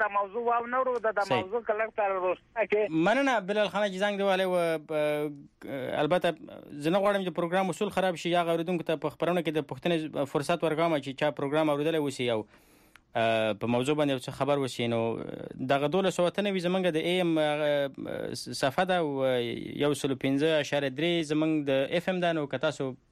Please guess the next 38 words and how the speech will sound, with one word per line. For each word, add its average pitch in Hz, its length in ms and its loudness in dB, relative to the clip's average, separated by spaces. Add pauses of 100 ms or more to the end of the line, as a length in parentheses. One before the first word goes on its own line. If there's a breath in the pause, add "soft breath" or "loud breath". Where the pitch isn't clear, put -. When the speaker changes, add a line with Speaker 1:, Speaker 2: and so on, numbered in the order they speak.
(140)
Speaker 2:
کوشش 143 220 -2
وکئ 156 220 0 (100)
په 127 340 -2 (300 soft breath)
هغه 139 160 2
اوریدونکو 139 300 0
چې 131 120 -8 (160)
په 120 160 0
اف 120 100 -6
ام 160 120 4
اورېدلی 147 420 0
شي، 131 80 -2 (160)
فکر 135 240 -4
کوم 131 100 -2
چې 123 220 -6
ستونزه 147 300 0
مو 156 100 2
نه 190 140 0
لري. 180 180 0
اے 170 120 0
ایم 165 200 2
کله 156 180 0
کله 147 140 0 (520 loud breath)
لږ 135 160 -2
لږ 123 200 0
ستونزه 123 200 0 (100)
پیدا 113 180 2
کولی 113 320 2
شي. 107 100 0 (220)
یو 196 160 6
بل 185 100 4
اوریدونکو 170 300 0
ته 139 320 -4
وخت 131 200 -2
ورکوو. 131 380 -2 (640)
مهرباني 160 380 2
صاحب، 160 140 0
ستاسو 160 240 0
نوبت 110 180 -2